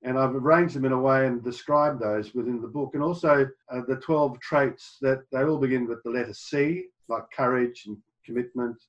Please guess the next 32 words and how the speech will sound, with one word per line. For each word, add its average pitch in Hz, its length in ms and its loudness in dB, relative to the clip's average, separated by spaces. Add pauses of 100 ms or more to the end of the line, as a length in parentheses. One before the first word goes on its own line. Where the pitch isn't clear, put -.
(120)
collaboration, 113 1000 0 (340)
those 120 240 -4
sorts 104 240 -8
of 104 80 -20
things, 110 280 -10
clarity, 113 640 2 (360)
candor, 120 600 -2 (280)
those 123 260 0
sorts 123 260 -2
of 110 140 -10
words. 123 640 0 (100)
And 120 100 -8
there's 120 200 -2
twelve 151 340 0
of 107 80 -4
them. 120 260 -4 (300)
But 143 100 2
also 190 520 4
the 143 120 -2
good 170 220 2
thing 165 160 4
about 147 260 2
the 131 60 -2
book 151 220 0
is 139 120 0
that 156 140 0
there's 139 140 0
a 143 80 -2
way 170 200 4
of 131 120 -2
testing 156 440 -2
yourself 165 540 0